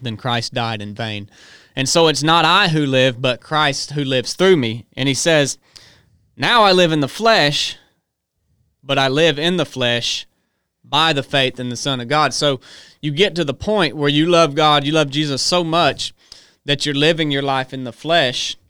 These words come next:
to the point that it's, it's, uh, it's just, you hear people say it's like a vessel, but that's, I mean, that's really it. It's like, it's just the medium, it's just the, the vessel, the conduit, whatever, to get through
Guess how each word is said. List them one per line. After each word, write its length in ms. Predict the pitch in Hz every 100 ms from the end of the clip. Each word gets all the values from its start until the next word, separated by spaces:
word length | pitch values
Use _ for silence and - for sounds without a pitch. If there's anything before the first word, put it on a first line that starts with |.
| _ _ _ _ _
to 100 | -
the 100 | 147
point 580 | 147 - 185 170 - - - _ -
that 140 | 139
it's, 280 | 135 - - _
it's, 320 | 143 131 -
uh, 260 | 135 120 113 - _ -
it's 120 | 139
just, 380 | - 180 - _ _ _ _
you 180 | 160 170
hear 120 | 175
people 260 | 170 156 139
say 240 | - 151
it's 140 | 135 139
like 160 | 131
a 80 | 120
vessel, 400 | 123 147 - 160
but 180 | 120 117
that's, 240 | 151 147
I 60 | 147
mean, 160 | 143
that's 200 | 147 143
really 320 | 147 147 127 156
it. 160 | 160
It's 220 | 110 -
like, 300 | 139 120 - _ _ _
it's 200 | 139 131
just 380 | 139 135 156 -
the 80 | 139
medium, 520 | 131 151 151 143 131
it's 140 | 123 -
just 360 | 147 143 -
the, 280 | 135 113 104 _ _ _ _ _ _
the 100 | 123
vessel, 580 | 127 143 143 147 139 131 _ _
the 60 | -
conduit, 500 | - 147 147 151 131
whatever, 720 | 147 160 151 170 131 120 123 _ -
to 140 | 139
get 480 | 120 - 160 - _
through 500 | 165 170 139 127